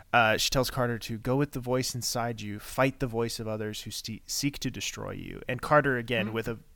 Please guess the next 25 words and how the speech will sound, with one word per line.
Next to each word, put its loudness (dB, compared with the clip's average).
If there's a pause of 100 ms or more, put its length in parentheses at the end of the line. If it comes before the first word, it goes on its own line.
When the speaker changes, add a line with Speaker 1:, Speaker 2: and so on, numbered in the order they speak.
(140)
Speaker 1:
a 2 (680)
just -4
p-, 2 (220)
picture-perfect 0 (240)
comedy 2
take, 0
it's -6
just -4
like, -2 (520)
"All 6
right, 10
I'll 8
order 4
your 4
ultrasound," 2 (140)
and 0
then 2
leaves. 2 (200)
<laughs> -16
Like, 6 (400)
just -2 (720)
Speaker 2:
So -8
then 2
Carol 0
asks -6